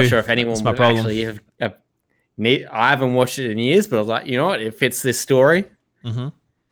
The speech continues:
Speaker 1: And it's probably a little bit shorter than the other ones, but
Speaker 2: Right.
Speaker 1: also tripping o-, tripping over the table while he's running away.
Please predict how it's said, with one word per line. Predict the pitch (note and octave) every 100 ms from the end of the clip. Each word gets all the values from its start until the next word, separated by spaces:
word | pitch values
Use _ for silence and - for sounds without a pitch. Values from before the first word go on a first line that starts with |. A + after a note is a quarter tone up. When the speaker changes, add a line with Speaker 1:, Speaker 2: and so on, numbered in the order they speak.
| _ _ _ _ _ _ _
Speaker 1:
And | B2 A#2 A#2
it's | A#2+ - _ _ _ _ _ _ _ _ _ _ _ _ _ _ _
probably | - F#3 F3+
a | E3+
little | E3 E3
bit | D#3
shorter | - - E3+ E3 E3+
than | F3+ E3
the | E3
other | E3+ E3+
ones, | F#3 G#3+ G#3
but | - A2 G#2+ - - _ _ _ _ _ _ B5 _ _ _ _ _ _ _ _ _ _ _ D#3 _ -
Speaker 2:
Right. | A#2+
Speaker 1:
also | C3 - C3 A2+ A2+ - _ _ _ _ _ _ _ _ _ _ _ _ _ _
tripping | - - G3+ G#3+ E3+
o-, | D#3+ E3
tripping | - G3 G#3
over | F#3 F3+ D#3+
the | D3
table | C#3+ D#3+ E3 C#3 A#2
while | A#2 B2 A#2+
he's | A2+ A2
running | B2 B2+ B2+
away. | A#2 A#2 G#2+ F#2